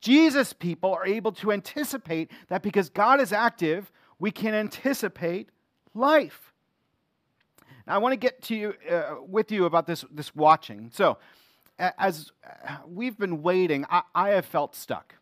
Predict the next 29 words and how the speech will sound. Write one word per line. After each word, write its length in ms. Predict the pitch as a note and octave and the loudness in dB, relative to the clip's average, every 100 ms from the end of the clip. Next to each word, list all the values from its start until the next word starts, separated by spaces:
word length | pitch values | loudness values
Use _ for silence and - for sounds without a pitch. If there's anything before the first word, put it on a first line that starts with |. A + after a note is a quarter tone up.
| - | -6
There 140 | F3 | -4
have 120 | G#3 | -2
been 140 | G#3 G3+ | -4 -8
times 380 | - E3+ E3+ | -6 -6 -6
that 120 | D#3 B2 | -8 -4
I've, 200 | D3 C#3 _ _ _ - | -4 -4 _ _ _ -4
I've 200 | D#3 C3+ | -4 0
been 160 | C#3 | 0
a 80 | C3+ | 0
fully 560 | - F3+ F#3 G3 F#3+ F#3 | -4 -4 -2 -2 -4 -6
fledged, 720 | - E3 D#3+ F3 C3+ - - _ - _ | -6 2 4 4 -2 -10 -16 _ -20 _
active 540 | F3 F3+ - F3+ D#3+ | 2 2 0 -4 -4
Jesus 460 | A#2+ D3+ E3+ D#3+ D#3 | -6 -6 -4 -4 -6
person 640 | - E3 D3+ - D#3 C#3 C3+ _ - | -6 -2 -2 0 -2 -2 -6 _ -8
in 160 | C#3+ | -4
the 100 | D3 | -4
sense, 600 | C3 D#3 C3 B2+ - - _ _ _ | -4 -4 -4 -4 -10 -20 _ _ _
and 180 | D3 D#3 | -8 -2
there 100 | E3 | 0
have 100 | E3+ | 0
been 120 | D#3+ | -4
times 480 | C#3+ E3+ D3+ D3 C#3+ | -8 -4 -4 -4 -6
when 120 | C3+ | -6
my 140 | C3 C3+ | -4 -6
strength 420 | - - C#3 C3+ | -8 -8 -8 -6
has 140 | B2+ | -12
just 260 | A#2+ A#2+ - | -10 -12 -10
run 200 | A#2 G#2 | -14 -14
out. 180 | F#2+ | -16